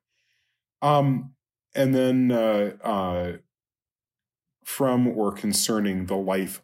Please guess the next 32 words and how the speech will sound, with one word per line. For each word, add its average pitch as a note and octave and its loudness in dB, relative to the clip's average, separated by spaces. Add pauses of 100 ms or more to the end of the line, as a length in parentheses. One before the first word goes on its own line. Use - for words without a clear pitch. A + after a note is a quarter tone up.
of A#2+ -2
the G#2 0
family, G#2+ -4
because F2 -8
familiae F#2 -4
is D#2 -8
genitive E2+ -8
and D#2 -12
it's D#2 -8
modifying D#2 -10
vita. F2+ -12 (280)
Notice E3+ 2
here, G#2+ 0 (240)
you C#3+ 2
could C4 0
say, G2 4
again, F#2 -2 (200)
in F2 -8
Latin, F3+ -2 (320)
the, F#2+ 0
uh, E2+ -2
the G#2+ -2
word G#2+ 0
order A2+ 0
is D#2+ -4
very D#2+ -4
flexible. F#2+ -6
So - -2
you F2 -6
could G#3 -2
say, E2 -4 (460)
um, E2+ -4